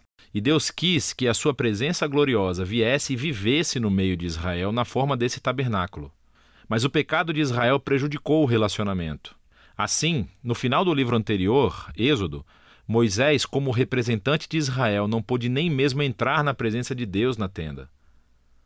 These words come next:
O livro de Levítico começa nos lembrando desse problema fundamental. Ele diz: "O Senhor chamou a Moisés de dentro da tenda." E surge a questão: como é que Israel pode, em seu pecado e egoísmo, se reconciliar com esse Deus?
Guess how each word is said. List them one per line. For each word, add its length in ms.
O 100
livro 240
de 80
Levítico 560
começa 420
nos 160
lembrando 380
desse 220
problema 340
fundamental. 800
Ele 220
diz: 440
"O 60
Senhor 280
chamou 360
a 40
Moisés 480
de 140
dentro 480
da 100
tenda." 460
E 80
surge 260
a 60
questão: 500
como 200
é 80
que 140
Israel 580
pode, 340
em 80
seu 180
pecado 480
e 120
egoísmo, 480
se 120
reconciliar 760
com 160
esse 200
Deus? 480